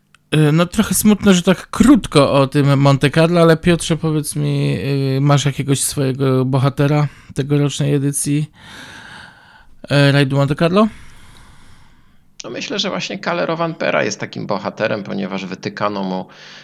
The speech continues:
Speaker 2: e, przed tym rajdem, e, bardzo często, że jeszcze nie udało mu się zająć miejsca na podium, e,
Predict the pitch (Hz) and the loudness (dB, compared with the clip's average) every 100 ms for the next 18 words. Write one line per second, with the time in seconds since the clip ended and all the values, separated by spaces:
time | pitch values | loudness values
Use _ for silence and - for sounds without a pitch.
0 | - - 101 98 95 - 98 - 98 101 | -12 -6 -4 -4 -6 -8 -10 -8 -4 -2
1 | 98 92 101 95 95 95 92 95 92 92 | -2 -4 -6 -4 -4 -4 -6 -6 -6 -8
2 | - 98 95 - 95 95 92 90 - - | -6 -6 -6 -8 -10 -8 -8 -8 -10 -6
3 | 92 90 90 90 90 87 90 92 92 87 | -4 -4 -4 -4 -6 -8 -8 -6 -4 -4
4 | 90 90 - 101 90 90 - 92 - - | -6 -10 -12 -8 -6 -8 -8 -8 -8 -8
5 | - - 143 117 113 104 | -8 -6 -6 -6 -8 -8